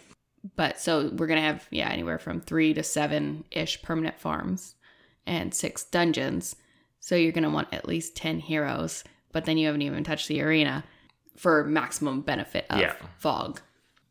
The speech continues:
Speaker 1: and N F T reward stuff. So.
Speaker 2: Yeah. If you wanna max everything out and you have, like, five or six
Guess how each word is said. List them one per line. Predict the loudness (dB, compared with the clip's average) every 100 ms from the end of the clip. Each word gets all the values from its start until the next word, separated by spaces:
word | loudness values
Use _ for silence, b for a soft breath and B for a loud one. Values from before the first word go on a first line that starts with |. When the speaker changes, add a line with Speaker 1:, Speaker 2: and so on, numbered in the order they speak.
| _ -12
Speaker 1:
and | -12 -12 -18 _ _ -10
N | -6
F | -6
T | -4 -4 -6 _ _ _
reward | -10 -4 -4 -4
stuff. | -4 -4 -4 -6 _ _ _ -8
So. | -2 0 -2 -8 _ _ _ _ -20 -12
Speaker 2:
Yeah. | -10 -10 -12 -8
If | -2
you | 4
wanna | 4 6
max | 6 4 4
everything | 2 2 0 0
out | 0 0 -2 -8 _ -10
and | -6 -4
you | -6 -2
have, | 0 0 -2 -6 -6
like, | -6 -6 -14
five | -20 -14 -6 -4 -2
or | -2
six | -2 -6 -6 -10